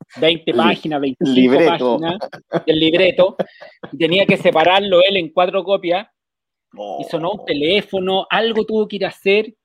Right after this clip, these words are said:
Speaker 1: que salió Roberto de ese lugar, del,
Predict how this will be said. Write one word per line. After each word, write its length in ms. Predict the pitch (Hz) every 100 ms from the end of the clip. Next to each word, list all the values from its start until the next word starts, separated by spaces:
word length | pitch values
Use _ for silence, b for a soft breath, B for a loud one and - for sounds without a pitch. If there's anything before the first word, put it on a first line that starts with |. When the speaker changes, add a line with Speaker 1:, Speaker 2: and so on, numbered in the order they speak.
| _ _ -
Speaker 1:
que 120 | 160
salió 580 | - 139 135 196 202 -
Roberto 560 | 143 143 147 - 120
de 120 | 117 139
ese 160 | -
lugar, 360 | 120 117 120 107 _ _
del, 340 | 143 127 113